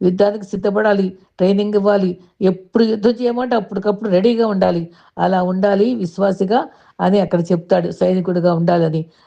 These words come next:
కాబట్టి పని చేయాలి, సిద్ధపాటుతో ఉండాలి, రెడీగా. అది మొదటిదా-, మొదటిగా నమ్మకమైన పనివాడు, తర్వాత పరిచర్య చేసేవాడు, తర్వాత సైనికుడిగా సిద్ధపడేవాళ్ళుగా ఉండినట్లుగా మూడో అనుభవంలో, ఆ మూడో మెట్టులోకి వచ్చాడు అక్కడ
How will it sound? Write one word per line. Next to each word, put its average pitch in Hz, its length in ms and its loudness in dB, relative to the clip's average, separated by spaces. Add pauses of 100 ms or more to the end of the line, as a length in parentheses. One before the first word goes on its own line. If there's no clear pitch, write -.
(120)
కాబట్టి 170 280 0
పని 180 240 0
చేయాలి, 202 360 0
సిద్ధపాటుతో 196 680 0
ఉండాలి, 190 280 0
రెడీగా. 214 420 0 (400)
అది 165 360 0 (220)
మొదటిదా-, 180 500 0 (140)
మొదటిగా 196 540 0
నమ్మకమైన 175 600 0
పనివాడు, 214 680 2 (300)
తర్వాత 185 240 2
పరిచర్య 185 600 0
చేసేవాడు, 202 640 2 (320)
తర్వాత 170 320 2
సైనికుడిగా 220 720 0 (220)
సిద్ధపడేవాళ్ళుగా 202 920 2
ఉండినట్లుగా 185 680 0 (360)
మూడో 202 260 2
అనుభవంలో, 190 680 0 (280)
ఆ 185 160 2
మూడో 196 320 2
మెట్టులోకి 202 520 2
వచ్చాడు 180 280 0
అక్కడ 175 200 -2